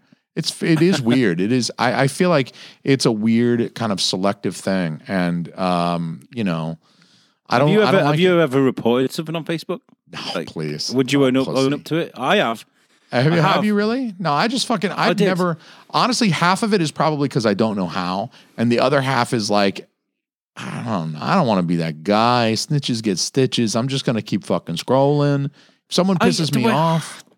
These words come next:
Speaker 2: the way I see it is, right, okay, I've only ever done it once. Um, and the, the, the only thing, at that time, my, my oldest, who was, who was,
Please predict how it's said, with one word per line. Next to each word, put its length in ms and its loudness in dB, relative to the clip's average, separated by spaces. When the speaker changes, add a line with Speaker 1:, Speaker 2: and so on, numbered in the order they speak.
Speaker 2:
the 60 0
way 200 2
I 80 0
see 240 2
it 60 0
is, 180 -2
right, 220 0
okay, 240 0
I've 100 4
only 180 4
ever 140 2
done 140 0
it 100 0
once. 360 -4
Um, 400 2
and 220 -2
the, 160 2
the, 240 -8
the 100 0
only 200 2
thing, 280 -4
at 320 -4
that 160 0
time, 440 2
my, 280 4
my 180 4
oldest, 440 2
who 100 0
was, 280 -2
who 100 -4
was, 280 -6